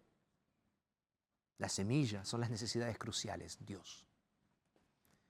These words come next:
En otras palabras, no es solo en el cerebro donde hay un lugar especial para Dios, es en el corazón también.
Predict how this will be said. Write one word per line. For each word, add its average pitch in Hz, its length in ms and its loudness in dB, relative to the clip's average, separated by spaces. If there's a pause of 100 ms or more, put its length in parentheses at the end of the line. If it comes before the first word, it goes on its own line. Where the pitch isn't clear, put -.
(880)
En 127 80 4
otras 151 200 6
palabras, 143 720 8 (1500)
no 147 140 8
es 208 100 8
solo 180 260 10
en 151 80 10
el 139 100 6
cerebro 127 500 6
donde 117 280 6
hay 123 120 8
un 117 80 6
lugar 117 220 6
especial 113 400 2
para 101 220 0
Dios, 101 260 0
es 120 160 0
en 120 60 0
el 107 100 0
corazón 110 440 0
también. 95 320 -12